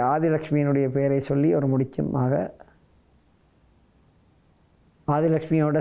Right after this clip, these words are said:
சேர்ந்திருப்பவர் மகாவிஷ்ணு. ஆகவே அந்த ஒன்பதாவது முடிச்சு மகாவிஷ்ணுவையும் ஆதிலக்ஷ்மியையும் குறிக்கும். அப்படியாக அந்த ஒன்பதாவது முடிச்சை போட்டு, கைகளிலே,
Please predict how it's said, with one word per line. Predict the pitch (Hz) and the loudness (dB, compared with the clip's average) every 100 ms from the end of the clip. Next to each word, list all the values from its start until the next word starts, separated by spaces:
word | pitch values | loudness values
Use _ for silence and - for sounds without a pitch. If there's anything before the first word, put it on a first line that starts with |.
| 156 | 0
சேர்ந்திருப்பவர் | 147 139 139 - 143 156 | 0 0 0 -2 -2 2
மகாவிஷ்ணு. | 143 135 131 - - 143 - _ _ _ _ _ _ | 2 2 0 -4 -6 -8 -10 _ _ _ _ _ _
ஆகவே | 143 135 135 | -2 0 0
அந்த | 135 135 | 0 2
ஒன்பதாவது | 139 160 156 147 | 2 2 2 0
முடிச்சு | 135 135 135 - 170 | 0 -2 -2 -4 -2
மகாவிஷ்ணுவையும் | 160 147 147 139 - 143 143 160 - - | 0 2 0 -2 -2 -2 0 -2 -4 -4
ஆதிலக்ஷ்மியையும் | 139 147 143 - 143 139 143 139 | -2 0 0 -2 -2 0 0 -2
குறிக்கும். | 127 127 - _ _ _ _ _ _ _ _ _ _ _ _ _ _ _ _ | -4 -6 -18 _ _ _ _ _ _ _ _ _ _ _ _ _ _ _ _
அப்படியாக | 147 147 147 143 156 | -2 0 0 0 0
அந்த | 156 | 0
ஒன்பதாவது | 143 147 147 139 139 | 2 2 2 0 0
முடிச்சை | 135 131 - 147 143 - _ - - _ _ _ | 0 -2 -2 -2 -2 -6 _ -20 -20 _ _ _
போட்டு, | 139 131 127 143 - - _ _ _ _ _ _ _ _ _ _ _ _ _ _ _ _ _ _ _ _ _ _ _ _ _ _ | -2 -2 -2 -4 -4 -18 _ _ _ _ _ _ _ _ _ _ _ _ _ _ _ _ _ _ _ _ _ _ _ _ _ _
கைகளிலே, | - 160 147 147 143 156 | -2 0 2 2 2 2